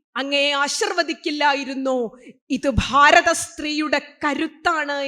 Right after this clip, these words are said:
എന്ന് അങ്ങ് എന്തുകൊണ്ട് തിരിച്ചറിഞ്ഞില്ല എന്ന് ചോദിച്ചു. ബുദ്ധൻ മറുപടി പറഞ്ഞത്, "അമ്മേ, അവിടുത്തോട് പറഞ്ഞിരുന്നെങ്കിൽ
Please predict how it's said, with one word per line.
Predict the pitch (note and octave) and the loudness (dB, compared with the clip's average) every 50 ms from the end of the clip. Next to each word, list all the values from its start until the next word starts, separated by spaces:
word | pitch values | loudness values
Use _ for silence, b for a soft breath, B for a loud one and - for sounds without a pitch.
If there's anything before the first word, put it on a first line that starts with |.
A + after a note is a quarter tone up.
| C4+ C4 | -4 -4
എന്ന് | C4+ C4+ C4 C4 B3+ A#3 A3 - b b b b b b | -4 -2 -2 -2 -2 -4 -6 -10 b b b b b b
അങ്ങ് | G3+ A#3 B3+ B3+ | -10 -6 -4 -2
എന്തുകൊണ്ട് | B3 B3+ B3+ C4 D#4 D4+ C4+ C#4+ C#4 A#3+ C4 | -2 -2 -2 -4 -4 -4 -4 -4 -6 -6 -6
തിരിച്ചറിഞ്ഞില്ല | C4+ C4+ A#3+ A3+ G#3+ - - C#4 C4 B3 B3 B3+ B3 B3 A#3+ A#3 A3+ A3+ A3+ | -6 -8 -8 -10 -10 -8 -6 -6 -4 -4 -4 -6 -4 -4 -4 -6 -6 -8 -10
എന്ന് | A3+ A3 A#3 | -12 -12 -14
ചോദിച്ചു. | G#3+ - A#3+ G#3 A#3 A3 - - _ _ _ _ _ _ _ _ _ _ _ _ _ _ _ _ _ _ _ _ _ _ _ _ _ _ _ _ _ _ _ _ - | -14 -16 -16 -18 -18 -18 -20 -20 _ _ _ _ _ _ _ _ _ _ _ _ _ _ _ _ _ _ _ _ _ _ _ _ _ _ _ _ _ _ _ _ -6
ബുദ്ധൻ | F#3 G#3 - - - A3+ C4 C4 C4 B3 A#3 A3 A3 - - - | -6 -6 -4 -4 -2 0 2 2 2 2 0 -2 -4 -6 -4 -2
മറുപടി | A3 A#3 A3+ A3+ A#3+ A#3 C#4 C4 D#4+ - | 0 0 0 0 0 0 0 0 0 0
പറഞ്ഞത്, | C4 B3+ B3 A#3+ B3 A#3+ G#3+ A#3+ A3+ G3+ F#3+ - - _ _ _ _ _ _ _ _ _ _ _ _ _ _ - A3 | -2 -2 -4 -4 -6 -6 -4 -4 -4 -4 -6 -10 -16 _ _ _ _ _ _ _ _ _ _ _ _ _ _ -4 -2
"അമ്മേ, | A#3 A#3+ B3+ B3+ B3 B3 A#3+ A#3 G#3+ - - - _ _ _ _ _ _ _ _ _ _ _ - | 0 4 4 4 4 4 2 0 -4 -8 -12 -20 _ _ _ _ _ _ _ _ _ _ _ -6
അവിടുത്തോട് | - A3 G#3+ A#3 B3+ - - C#4 C4+ B3+ B3+ C4+ C4+ | -6 -4 -2 -2 -4 -2 0 0 0 0 0 0 -2
പറഞ്ഞിരുന്നെങ്കിൽ | C4+ A#3+ A#3+ B3+ C4+ C#4 D4 C#4+ C#4+ C#4 C4 C4+ C4 C#4+ A#3+ B3+ B3+ B3 A3+ G#3+ | -2 -4 -4 -4 -4 -2 -2 -2 -2 -4 -4 -4 -4 -4 -4 -4 -2 -2 -4 -4